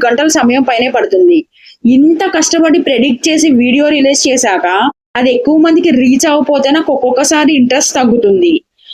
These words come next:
మీరిచ్చే కామెంట్స్, లైక్స్ మాత్రమే YouTube అల్గారిథం కి అర్థమవుతుంది. ఈ వీడియోని వేరే వారికి సజెస్ట్ చేస్తుంది. So మీకు నిజంగా ఈ వీడియో యూజ్‌ఫుల్ అని నమ్మితే, ఇది వేరే వాళ్ళకి వెళ్ళేలా మీరు హైప్, లైక్, కామెంట్,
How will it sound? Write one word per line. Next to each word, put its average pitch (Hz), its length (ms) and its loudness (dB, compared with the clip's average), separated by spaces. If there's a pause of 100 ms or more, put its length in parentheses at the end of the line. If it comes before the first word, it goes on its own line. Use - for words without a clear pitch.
(100)
మీరిచ్చే 277 520 0
కామెంట్స్, 262 720 0
లైక్స్ 233 400 -2
మాత్రమే 262 420 0
YouTube 269 600 2
అల్గారిథం 247 520 0
కి 262 80 -2
అర్థమవుతుంది. 254 840 0 (300)
ఈ 277 140 2
వీడియోని 269 680 2
వేరే 247 440 0
వారికి 294 340 0
సజెస్ట్ 254 480 0
చేస్తుంది. 277 540 0 (460)
So 359 180 -2
మీకు 311 280 0
నిజంగా 262 480 2
ఈ 262 180 2
వీడియో 240 420 0
యూజ్‌ఫుల్ 262 560 0
అని 269 140 2
నమ్మితే, 226 380 0
ఇది 262 180 0
వేరే 220 360 0
వాళ్ళకి 277 640 0 (320)
వెళ్ళేలా 247 720 0
మీరు 254 280 0
హైప్, 247 560 -2
లైక్, 233 360 -2
కామెంట్, 240 640 -2